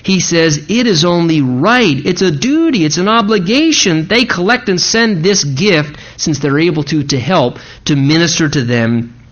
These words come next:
in spiritual things, or excuse me, in material things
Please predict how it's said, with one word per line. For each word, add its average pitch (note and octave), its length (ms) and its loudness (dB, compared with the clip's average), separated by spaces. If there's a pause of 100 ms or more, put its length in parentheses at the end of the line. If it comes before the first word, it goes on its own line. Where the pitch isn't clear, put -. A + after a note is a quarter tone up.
(280)
in B2 160 0
spiritual C#3 640 0
things, A2 520 -2 (200)
or C3 60 -2
excuse D3 220 0
me, C#3+ 220 0
in C3+ 220 0
material D#3+ 480 2
things A#2 500 -2